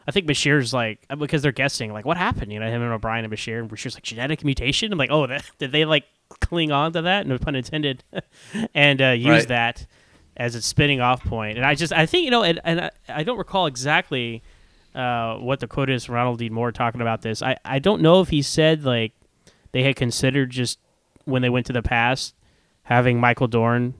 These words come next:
Speaker 1: not have Klingon makeup, like, giving him original series makeup.
Speaker 2: Mm-hmm.
Speaker 1: And, like, just, like, not even addressing it. That, that would have been another, like, kind of funny way to address it, I guess.
Speaker 2: That would have been cool.
Speaker 1: Uh,
Speaker 2: Yeah.
Speaker 1: if he just, like, looked like he did, pretty, you know, in the T N G episode Homeworld.
Speaker 2: Yeah.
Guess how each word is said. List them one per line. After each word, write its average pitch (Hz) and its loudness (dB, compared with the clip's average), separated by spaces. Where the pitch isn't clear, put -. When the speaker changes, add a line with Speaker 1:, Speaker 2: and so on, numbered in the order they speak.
Speaker 1:
not 117 0
have 113 -2
Klingon 127 0
makeup, 139 2
like, 120 0
giving 120 0
him 117 0
original 113 0
series 123 0
makeup. 135 2
Speaker 2:
Mm-hmm. 123 -6
Speaker 1:
And, 127 4
like, 123 4
just, 131 -2
like, 123 2
not 127 6
even 127 4
addressing 117 0
it. 110 -4
That, 127 0
that 156 8
would 208 10
have 185 0
been 175 10
another, 139 8
like, 123 2
kind 127 0
of 113 -2
funny 120 2
way 117 0
to 113 -2
address 117 -2
it, 135 -4
I 143 2
guess. 165 -2
Speaker 2:
That 127 2
would 117 2
have 107 0
been 101 -4
cool. 113 -2
Speaker 1:
Uh, - 0
Speaker 2:
Yeah. 120 2
Speaker 1:
if 123 -6
he 135 0
just, 127 -2
like, 127 2
looked 131 0
like 120 -2
he 123 -10
did, 120 -4
pretty, 143 -2
you 196 4
know, 196 10
in 190 8
the 160 6
T 170 4
N 165 6
G 156 2
episode 143 2
Homeworld. 156 4
Speaker 2:
Yeah. 107 0